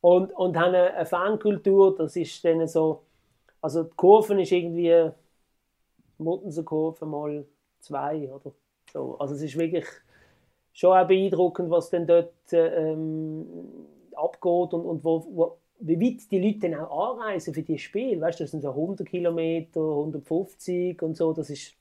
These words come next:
kein Problem, die kommen und, und, und eigentlich ganz Hessen, also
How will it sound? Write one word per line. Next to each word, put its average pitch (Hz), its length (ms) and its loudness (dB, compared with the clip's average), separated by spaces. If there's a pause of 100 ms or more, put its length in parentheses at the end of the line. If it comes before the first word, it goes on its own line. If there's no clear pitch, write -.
(320)
kein 226 120 0
Problem, 254 360 4
die 196 80 0
kommen 220 340 2
und, 190 200 -2
und, 170 200 -2
und 170 140 -2
eigentlich 160 180 -2
ganz 214 320 0
Hessen, 220 440 -2
also 160 320 2